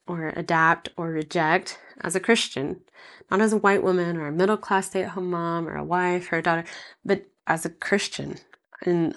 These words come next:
I honestly think that my reject list and the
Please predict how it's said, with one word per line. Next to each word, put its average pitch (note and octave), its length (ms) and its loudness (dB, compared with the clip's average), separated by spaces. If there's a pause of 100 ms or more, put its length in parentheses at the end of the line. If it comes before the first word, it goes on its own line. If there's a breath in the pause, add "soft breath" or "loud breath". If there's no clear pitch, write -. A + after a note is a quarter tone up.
I E3+ 160 -2
honestly F3+ 500 2
think E3+ 220 -2
that - 140 -2
my G#3 540 4 (300 loud breath)
reject E3 680 4 (200)
list E3+ 600 -2 (560 soft breath)
and F3 260 2
the E3+ 240 2